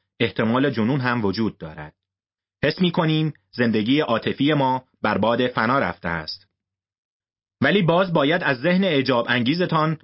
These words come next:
برای خنثی کردن احساسات منفی استفاده کنید و این شرایط را حل کنید و به ادامهٔ زندگی بپردازید.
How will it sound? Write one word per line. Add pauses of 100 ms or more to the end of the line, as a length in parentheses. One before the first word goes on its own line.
(120)
برای
خنثی
کردن
احساسات
منفی
استفاده
کنید (240)
و
این
شرایط
را
حل
کنید (240)
و
به
ادامهٔ
زندگی
بپردازید.